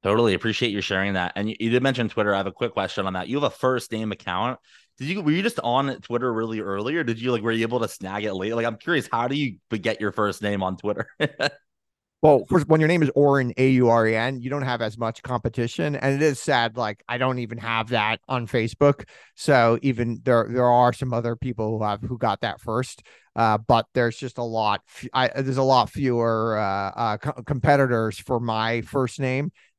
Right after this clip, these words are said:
Speaker 2: than there are if your name is, you know, Chris or David or Jenny or something like that.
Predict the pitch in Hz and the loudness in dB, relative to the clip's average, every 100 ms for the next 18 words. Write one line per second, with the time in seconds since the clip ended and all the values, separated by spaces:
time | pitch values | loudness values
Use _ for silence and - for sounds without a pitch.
0 | - 123 113 110 110 107 107 104 117 120 | 2 2 2 2 4 4 2 -2 -2 -4
1 | 110 107 104 98 98 98 - 123 98 - | -4 -4 -4 -4 -4 -6 -8 -2 -2 0
2 | 147 120 - 113 110 110 110 107 101 98 | 2 2 2 0 0 0 0 0 -2 -2
3 | 95 95 92 92 101 117 110 104 95 92 | -2 -2 -2 -6 -4 -4 -2 -4 -4 -4
4 | 107 101 92 87 - 98 92 | -6 -6 -4 -4 -4 -4 -6